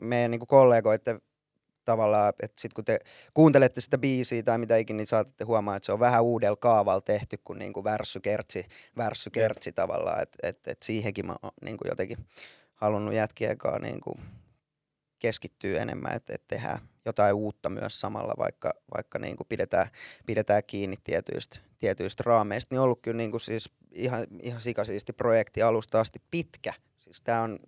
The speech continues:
Speaker 1: biisi on ollut valmiina jo vuoden, mutta, mutta tota noin, niin, ja ollut vähän erilainen, eri, eri kuulonen ja kaikkea. Me ollaan pitkään rakennettu tota,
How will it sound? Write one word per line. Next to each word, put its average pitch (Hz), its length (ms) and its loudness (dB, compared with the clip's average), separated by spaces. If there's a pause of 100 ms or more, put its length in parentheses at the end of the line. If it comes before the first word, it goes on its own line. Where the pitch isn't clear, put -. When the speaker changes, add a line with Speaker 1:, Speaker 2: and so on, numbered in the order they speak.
(160)
Speaker 1:
biisi 117 300 -6
on 95 80 0
ollut 95 160 -4
valmiina 104 400 -2
jo 110 140 -8
vuoden, 110 460 -4
mutta, - 280 -12 (140)
mutta - 320 -18
tota - 280 -14
noin, 76 260 -12
niin, 104 120 -14 (720)
ja 117 100 4
ollut 113 160 6
vähän 113 180 2
erilainen, 107 480 0
eri, 117 300 -2
eri 117 200 0
kuulonen 92 500 -2
ja 80 100 -4
kaikkea. 85 340 0
Me 123 100 -2
ollaan 113 160 0
pitkään 104 380 0
rakennettu - 640 -2
tota, - 260 -4